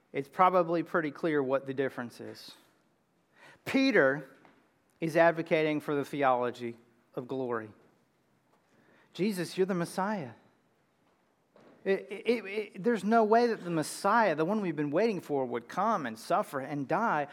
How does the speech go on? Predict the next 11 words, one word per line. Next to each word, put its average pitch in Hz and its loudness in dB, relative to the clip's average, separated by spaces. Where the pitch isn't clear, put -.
No, 226 4
he, 226 2
he's 226 -6
coming 196 0
in 151 -2
glory. 165 0
He's 254 2
coming 240 4
to 196 0
be 180 0
victorious. 175 -2